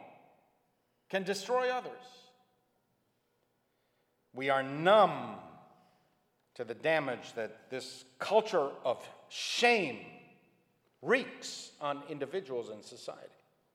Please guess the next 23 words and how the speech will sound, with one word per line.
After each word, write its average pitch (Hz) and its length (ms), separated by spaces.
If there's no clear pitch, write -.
What 254 140
is - 180
left 202 340
of 143 80
the 131 80
human 147 280
creature 139 420
when 123 140
our 151 160
dignity 139 520
is 117 140
lost? 104 640
Human 147 280
dignity 151 460
is 131 120
the 131 80
very 175 340
essence 254 400
of 151 120
what 160 180
makes 175 200
us 185 140
human - 300